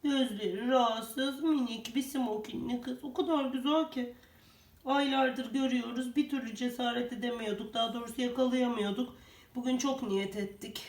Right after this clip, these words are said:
Böyle kapanlar kurduk. Mamalar koyduk. Yakaladık. Veterinere gitti. Bir iç dış parazitine oldu.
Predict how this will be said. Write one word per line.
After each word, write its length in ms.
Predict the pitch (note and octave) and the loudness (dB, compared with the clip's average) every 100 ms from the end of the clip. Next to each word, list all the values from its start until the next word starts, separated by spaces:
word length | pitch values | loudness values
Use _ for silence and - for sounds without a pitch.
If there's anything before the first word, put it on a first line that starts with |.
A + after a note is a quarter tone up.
| - - - | -16 -20 -12
Böyle 200 | - G#3+ | -8 -4
kapanlar 680 | A#3+ C4 B3 A3 G#3 G3+ G3 | 0 2 4 4 2 0 0
kurduk. 460 | G3+ F#3+ G3+ - - - - - _ _ B3+ | -4 -4 -4 -8 -14 -20 -20 -20 _ _ 4
Mamalar 640 | C4 B3+ A#3+ A3 G#3 - | 6 6 8 6 6 2
koyduk. 720 | G#3 G3 G3 E4 - - - | 0 2 4 2 0 -10 -4
Yakaladık. 920 | C#4+ D4 B3+ G3+ G3 B3 C4 - - - - - _ _ _ _ _ _ _ - | 2 2 2 0 0 -2 -4 -8 -16 -20 -20 -20 _ _ _ _ _ _ _ -2
Veterinere 600 | C#4+ C#4 B3 A#3+ A3 G3+ | 0 4 4 4 -2 -2
gitti. 400 | F#3+ - A#3+ G3 | -4 -8 -10 -8
Bir 120 | A3 | -8
iç 320 | - A#3+ - | -8 -8 -8
dış 180 | F#3+ - | -8 -4
parazitine 640 | A3+ G#3 F#3+ G3+ A3 G#3+ | -4 -2 -4 -6 -8 -4
oldu. 600 | G3+ F#3 F3 D#3 B3+ E4 | 0 0 0 0 0 0